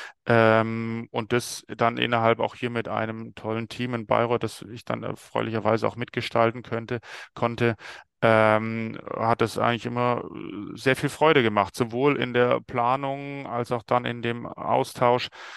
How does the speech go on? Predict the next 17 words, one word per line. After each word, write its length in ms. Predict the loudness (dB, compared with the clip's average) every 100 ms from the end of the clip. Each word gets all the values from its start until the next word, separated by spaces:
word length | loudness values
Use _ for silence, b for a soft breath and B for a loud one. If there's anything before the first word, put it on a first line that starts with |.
| B -12
mit 420 | -4 -4 -4 -4
den 300 | -4 -2 -8
Branchenteilnehmern 960 | -2 0 0 -4 2 4 4 2 0 0
oder 280 | 2 4
auch 120 | 4 2
dann 180 | -2
vor 220 | -2 -2 2
Ort, 400 | 2 0 -6 -14
ähm, 460 | -8 -6 -6 -8 -8
wenn 140 | -4 -2
man 120 | 0
da 160 | 2
das 160 | 2 0
Gefühl 240 | -10 -6
hat, 160 | -4 -4
man 140 | -8
kann, 300 | -4 -4 -4